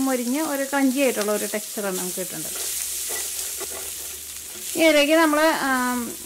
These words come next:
കുറച്ച് കഴിഞ്ഞ് കഴിയുമ്പോ കുറച്ച് പഞ്ചസാരയും കൂടിയിട്ട് ചേർക്കുന്നുണ്ട് ട്ടോ. അപ്പൊ നിങ്ങക്ക്, ആ, അജിനോമോട്ടോ വേണമെന്ന് വെച്ചിട്ടുണ്ടെങ്കിൽ ഒരു കുറച്ച് അജിനോമോട്ടോ ടേസ്റ്റിനനുസരിച്ചിട്ട് ചേർത്ത് കൊടുക്കാം. അല്ലെങ്കിൽ അജിനോമോട്ടോയ്ക്ക് പകരം നമുക്ക്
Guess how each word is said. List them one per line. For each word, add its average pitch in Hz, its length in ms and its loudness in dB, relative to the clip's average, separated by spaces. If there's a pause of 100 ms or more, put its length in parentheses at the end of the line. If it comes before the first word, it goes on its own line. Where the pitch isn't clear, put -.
(140)
കുറച്ച് 269 260 0
കഴിഞ്ഞ് 277 200 4
കഴിയുമ്പോ 269 260 0
കുറച്ച് 285 320 0
പഞ്ചസാരയും 240 580 2
കൂടിയിട്ട് 214 320 0
ചേർക്കുന്നുണ്ട് 170 500 -4
ട്ടോ. 170 100 -6
അപ്പൊ 233 160 -6
നിങ്ങക്ക്, 269 240 2 (460)
ആ, 240 40 0 (200)
അജിനോമോട്ടോ 262 500 4
വേണമെന്ന് 285 300 2
വെച്ചിട്ടുണ്ടെങ്കിൽ 294 520 0 (260)
ഒരു 302 140 4 (760)
കുറച്ച് 302 360 0
അജിനോമോട്ടോ 220 560 2
ടേസ്റ്റിനനുസരിച്ചിട്ട് 214 880 -2
ചേർത്ത് 214 240 -4
കൊടുക്കാം. - 240 -6 (640)
അല്ലെങ്കിൽ 269 320 2
അജിനോമോട്ടോയ്ക്ക് 247 580 0
പകരം 208 260 0
നമുക്ക് 202 160 -8